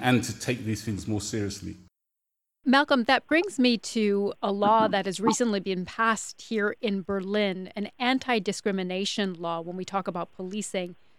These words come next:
Speaker 2: That's gotten a lot of pushback from the federal interior minister, for example, Horst Seehofer from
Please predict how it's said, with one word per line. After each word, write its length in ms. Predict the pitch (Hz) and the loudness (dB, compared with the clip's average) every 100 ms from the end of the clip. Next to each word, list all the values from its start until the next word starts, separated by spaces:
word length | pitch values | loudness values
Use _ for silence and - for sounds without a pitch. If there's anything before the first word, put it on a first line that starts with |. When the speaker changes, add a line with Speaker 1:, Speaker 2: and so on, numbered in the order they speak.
| - | -2
Speaker 2:
That's 260 | 220 - | 0 0
gotten 260 | 220 240 339 | 2 2 4
a 40 | |
lot 180 | 330 254 | 4 4
of 120 | 240 | 2
pushback 480 | - 214 - 196 262 | 0 -2 0 0 0
from 260 | - 214 196 | 0 0 2
the 240 | 185 180 | 0 0
federal 280 | 208 226 202 | 2 2 2
interior 480 | 180 175 208 196 185 | -2 -2 -2 0 -2
minister, 420 | 180 180 - 208 | -4 -6 -6 -6
for 120 | 185 190 | -4 -6
example, 380 | 170 185 202 | -4 -4 -4
Horst 260 | 233 185 - - | -2 -2 -2 -2
Seehofer 480 | 196 180 208 233 233 | -2 0 0 2 2
from 360 | - 196 190 | 4 2 2